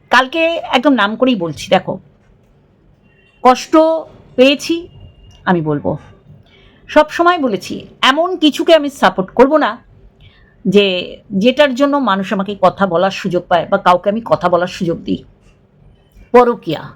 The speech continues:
এক-, একদম। প্রথম পয়েন্ট হচ্ছে পরকীয়া। যেই পরকীয়া আমি আমার জীবনে, আমার পরিবারে কাউকে দেখিনি, সেটা এক নাম্বার।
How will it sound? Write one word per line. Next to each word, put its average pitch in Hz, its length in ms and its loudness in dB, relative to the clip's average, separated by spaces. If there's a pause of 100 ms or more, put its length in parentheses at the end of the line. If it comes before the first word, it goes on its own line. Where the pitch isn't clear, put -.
(260)
এক-, 180 320 -2
একদম। 196 380 2 (880)
প্রথম 311 280 4
পয়েন্ট 277 280 4
হচ্ছে 294 200 -4
পরকীয়া। 190 440 2 (140)
যেই 294 360 2
পরকীয়া 254 720 2 (100)
আমি 302 320 2 (120)
আমার 262 480 0
জীবনে, 277 640 0
আমার 214 320 0
পরিবারে 262 440 2
কাউকে 254 280 0
দেখিনি, 226 420 0 (920)
সেটা 254 240 4
এক 254 140 -4
নাম্বার। 262 300 -2